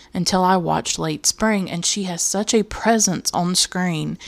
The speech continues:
and you absolutely just fall in love with her. Like, when she smiles, you smile,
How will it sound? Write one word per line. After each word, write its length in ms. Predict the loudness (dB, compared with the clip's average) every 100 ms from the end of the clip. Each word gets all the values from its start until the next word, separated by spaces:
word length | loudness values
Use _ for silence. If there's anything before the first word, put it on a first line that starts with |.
| -16 -16 -18 -20 -4
and 160 | 0
you 80 | 2
absolutely 800 | 2 2 4 4 6 6 6 2
just 260 | 2 0 0
fall 400 | 2 8 8 8
in 160 | 2
love 280 | 0 0 2
with 160 | 0 0
her. 320 | 2 2 2
Like, 240 | -2 -2
when 120 | -2 0
she 280 | 0 0
smiles, 600 | 0 2 4 4 0 -2
you 220 | -2 0 2
smile, 720 | 2 2 -2 -2 -6 -8